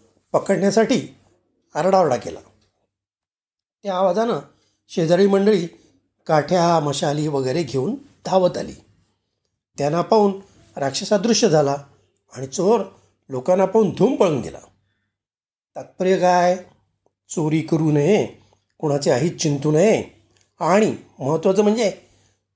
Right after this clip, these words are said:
फुकट शब्दाने शब्द वाढवून वादविवाद करू नये.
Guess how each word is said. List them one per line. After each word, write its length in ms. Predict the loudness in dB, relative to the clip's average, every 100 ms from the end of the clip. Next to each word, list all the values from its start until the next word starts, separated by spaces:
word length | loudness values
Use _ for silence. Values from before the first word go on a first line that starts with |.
| _
फुकट 400 | -14 -4 -2 -2
शब्दाने 500 | 0 0 2 2 2
शब्द 220 | 0 0
वाढवून 600 | 2 2 2 2 -2 -10 _ _
वादविवाद 520 | -4 0 2 2 2 0
करू 240 | -2 -2
नये. 180 | -4